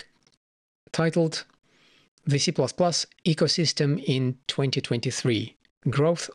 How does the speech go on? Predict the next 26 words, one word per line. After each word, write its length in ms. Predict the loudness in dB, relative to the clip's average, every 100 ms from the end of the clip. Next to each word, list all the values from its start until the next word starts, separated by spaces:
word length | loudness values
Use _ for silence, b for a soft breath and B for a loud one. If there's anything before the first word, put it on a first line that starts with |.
| -2
of 160 | -2
C 160 | -2 -2
plus 220 | -2 -4
plus 220 | -4 -6
twenty, 520 | 0 2 2 2 -2 b b b _
Wider 420 | 2 4 4 4 2
Adoption 380 | 2 0 -2
of 160 | -2 -2
Clang-Based 640 | 0 0 0 0 -2 -2
Tools, 420 | 2 4 4 2 -4 B B B B _ -2
A 220 | 0 0 0
I 200 | 0 0
Gaining 440 | 0 -2 0 -2
Developers' 460 | 0 0 0 0 -2
Confidence." 720 | -2 -2 -4 -6 -6 -8 -10 _ _ _ _ _ _ _ _ _ _ _ _ _ _ _ _ _ _ _ _ b b b _ 0
Out 160 | 2
of 140 | 2 2
curiosity, 840 | 2 4 4 2 -2 -2 -4 -6 _ _ _ _ -6
does 160 | 0
anyone 360 | 2 4 6 4
use 500 | 4 4 4 0 -6 _ _ _ _ _ _ _ _ _ -2
anything 480 | 2 2 2 4
like 320 | 4 2 0 -6 -8 B B _
L 180 | -2 2
L 120 | 2 2
M, 320 | 2 0